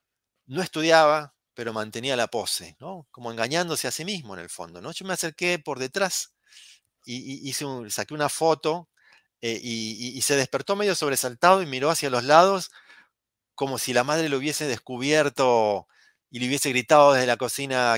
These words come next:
"Kim, te estoy viendo". Y él le decía, "Mamá, te juro que estudiaba". Pero no,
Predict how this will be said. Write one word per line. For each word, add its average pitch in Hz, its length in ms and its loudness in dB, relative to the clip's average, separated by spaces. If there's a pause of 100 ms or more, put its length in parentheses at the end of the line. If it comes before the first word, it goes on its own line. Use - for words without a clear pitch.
"Kim, 202 320 -2
te 165 100 -2
estoy 180 180 -2
viendo". 151 560 0
Y 120 100 -4
él 135 80 -2
le 139 80 0
decía, 123 320 2
"Mamá, 165 280 2
te 156 100 -2
juro 180 240 -4
que 143 80 -6
estudiaba". 139 500 0 (600)
Pero 139 220 -6
no, 185 180 -2